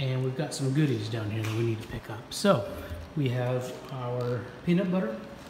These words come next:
here, which goes onto this stand there.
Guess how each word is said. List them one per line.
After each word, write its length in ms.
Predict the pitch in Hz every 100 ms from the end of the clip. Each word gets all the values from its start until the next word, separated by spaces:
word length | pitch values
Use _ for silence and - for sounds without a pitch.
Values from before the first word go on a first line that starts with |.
| - -
here, 320 | 196 143 160 - - - - - - - - - - -
which 200 | 151 -
goes 580 | 151 139 139 135 - - - - - - - - - - - -
onto 280 | 143 127 127
this 180 | 143 156
stand 520 | - 175 170 170 180 -
there. 360 | 175 135 117 -